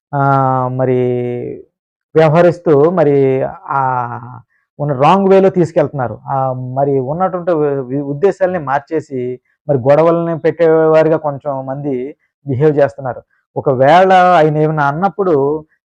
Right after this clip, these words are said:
మీరు మాట్లాడకుండా ఉండి కామ్గా ఉంటే సరిపోతుంది కదా, అది గొడవ సద్దుమణిగిపోతుంది కదా.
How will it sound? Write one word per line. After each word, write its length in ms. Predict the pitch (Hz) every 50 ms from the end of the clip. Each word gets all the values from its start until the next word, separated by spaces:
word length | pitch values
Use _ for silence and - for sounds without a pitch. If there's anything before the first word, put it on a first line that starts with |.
| -
మీరు 360 | 139 147 160 156 156 151 147
మాట్లాడకుండా 800 | 139 127 131 147 170 165 202 202 196 196 185 196 190 185 190 185
ఉండి 580 | 180 175 175 180 175 175 160 156 156 160 - -
కామ్గా 320 | 160 151 160 175 175 175 185 175
ఉంటే 240 | 175 165 151 175
సరిపోతుంది 480 | 165 - 165 147 139 165 160 151 160 160
కదా, 160 | 156 156 156
అది 500 | 151 143 139 143 139 135 135 131 131 127
గొడవ 460 | 120 127 139 147 156 160 151 151 143
సద్దుమణిగిపోతుంది 720 | 135 - 147 143 156 165 160 160 135 135 151 147 151 143 143
కదా. 180 | 151 139 143